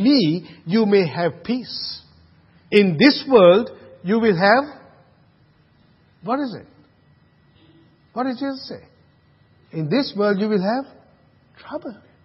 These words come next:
You have trouble in this world. But take heart. Why? Why? Aha. Because I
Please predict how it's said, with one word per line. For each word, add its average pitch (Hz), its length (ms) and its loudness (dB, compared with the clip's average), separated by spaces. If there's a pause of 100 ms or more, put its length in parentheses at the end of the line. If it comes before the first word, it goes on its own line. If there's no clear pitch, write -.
(520)
You 160 120 -10
have 208 220 -16
trouble 302 400 -4
in 190 80 -4
this 160 180 -10
world. 117 320 -14 (800)
But 220 280 2
take 311 240 4
heart. 302 520 -2 (1160)
Why? 170 360 2 (960)
Why? 160 280 -8 (1500)
Aha. 107 460 -18 (540)
Because 123 340 -16
I 131 320 -8